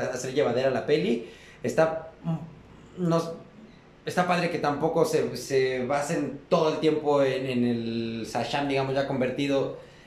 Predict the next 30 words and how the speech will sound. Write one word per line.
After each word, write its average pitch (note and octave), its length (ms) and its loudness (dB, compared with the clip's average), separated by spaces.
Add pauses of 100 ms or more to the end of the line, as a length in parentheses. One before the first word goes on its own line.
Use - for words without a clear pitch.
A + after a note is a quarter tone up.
(100)
y B2+ 140 -2
en B2 160 0
todo C#3+ 160 2
en C#3 80 0
el B2+ 140 -2
Billis. D#3 480 2
Los B2+ 300 0
van C#3 200 2
como A#2+ 640 2
compensando A#2+ 540 -2
mucho C3+ 520 -2
al, A2+ 240 0
al, A2 220 -6
a A#2 100 -2
toda C3 140 0
la B2 80 0
familia, B2 420 0
digamos, B2+ 340 0
entre A#2+ 200 -6
poderes B2 380 -4
y A#2+ 40 -6
sin G#2+ 240 -8
poderes. A#2+ 500 -2 (600)
Eh, B2+ 1160 2 (100)
el C3+ 140 -4
primer D3 240 2
acto E3 800 2 (500)
como C3+ 360 -2
que, C3 280 4
mm, B2 360 2